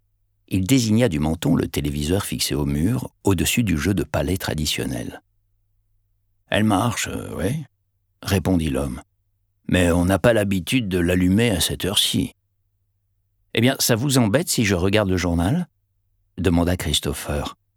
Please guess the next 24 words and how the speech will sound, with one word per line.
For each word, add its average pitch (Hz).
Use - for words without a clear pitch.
Le 85
patron 95
avait 82
l'air 82
décontenancé 82
par 80
sa 87
requête, 80
si -
bien 107
qu'il 65
ajouta : « 67
Après 98
tout, 123
ce -
n'est 90
pas 104
un 92
jour 104
comme 82
les 80
autres. » « -
Ah 85
bon ? » 117